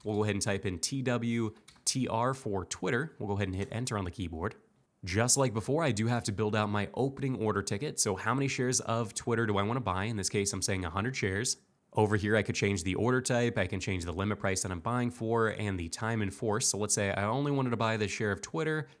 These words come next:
if it dropped down to thirty-five bucks. And then coming down here to my bracket orders, I've already got, uh, profit exit and stop loss exit selected.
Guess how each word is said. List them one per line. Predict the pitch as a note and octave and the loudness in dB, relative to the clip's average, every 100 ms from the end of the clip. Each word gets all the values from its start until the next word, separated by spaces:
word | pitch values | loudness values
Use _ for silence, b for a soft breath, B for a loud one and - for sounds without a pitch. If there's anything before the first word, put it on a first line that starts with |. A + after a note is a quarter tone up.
| _ | _
if | - D3+ | -4 -2
it | C3+ | 0
dropped | C3 B2+ B2 | 2 2 2
down | A#2+ A#2+ | 2 2
to | A2 G#2 | 2 0
thirty-five | - C3+ D3 C3+ A#2+ B2+ | -2 -2 -2 0 0 0
bucks. | G#2 F2+ A#2+ - _ _ - | 0 0 0 -4 _ _ -2
And | D3 F3+ | 2 2
then | F3 D#3+ | 2 2
coming | D#3+ D#3+ | 2 2
down | C#3 C3+ | 2 2
here | C3 C#3 | 4 2
to | C#3 - B2+ | 2 2 4
my | A#2+ A2+ G#2+ | 4 4 2
bracket | G2 F#2 G#2 A#2 B2 | 0 4 4 4 2
orders, | G2 F#2+ A2+ B2+ | 0 0 2 2
I've | G#2+ G#2 | 2 2
already | A2 A2 | 2 2
got, | G#2 G2+ G2 | 2 2 2
uh, | G#2+ F#2 | 0 -4
profit | - C3 C3+ B2 | -2 -2 0 2
exit | A#2+ B2 - A#2 | 2 4 2 2
and | A2 F#2+ | 0 2
stop | - B2 A#2+ | 2 2 0
loss | A#2+ A2 A2 | 0 0 2
exit | G#2+ G2+ B2+ | 0 0 2
selected. | B2 C#3 G#2 F#2+ A2+ | 4 4 2 2 -4